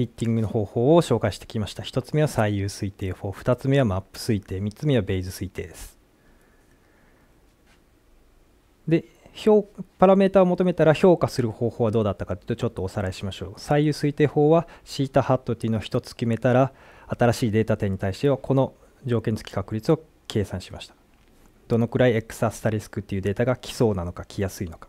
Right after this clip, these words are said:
これを評価します。マップ推定の方も同じです。一個一つシータハットを与え、決めたら、Xアスタリスクの確率を評価します。ベイズ推定は違いました。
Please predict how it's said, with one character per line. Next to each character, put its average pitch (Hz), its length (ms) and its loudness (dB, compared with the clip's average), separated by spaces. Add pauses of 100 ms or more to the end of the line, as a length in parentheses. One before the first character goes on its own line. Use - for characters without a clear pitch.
(140)
こ 170 100 -2
れ 165 60 4
を 165 100 6
評 127 160 -2
価 - 140 -10
し - 100 -18
ま - 80 -20
す。 - 140 -20 (720)
マ 160 80 2
ッ - 40 -2
プ - 100 -14
推 190 180 4
定 120 120 2
の 110 80 -2
方 120 100 0
も 90 160 -2
同 90 100 -4
じ 90 100 -8
で 87 60 -10
す。 - 160 -20 (300)
一 - 140 -8 (120)
個 131 120 2
一 - 240 -2
つ - 260 -20
シ - 220 -4
ー 113 40 -4
タ 113 220 2 (160)
ハ - 140 -4
ッ - 20 0
ト - 200 -4
を 85 40 -2
与 113 260 -2
え、 107 80 -4 (240)
決 - 120 -6
め 120 100 2
た 127 140 2
ら、 151 160 6 (1000)
X - 380 -12
ア - 80 -2
ス - 100 -8
タ 113 80 2
リ 101 80 -2
ス - 100 -10
ク 139 100 -2
の 151 280 2
確 98 200 -8
率 - 220 -4
を 165 260 2
評 107 180 -2
価 92 100 -8
し - 100 -16
ま 95 100 -18
す。 - 140 -20 (920)
ベ 160 140 4
イ 185 40 4
ズ 185 60 -4
推 185 200 2
定 170 140 2
は 180 160 6
違 110 260 2
い 92 40 0
ま 90 80 -4
し - 80 -12
た。 - 80 -20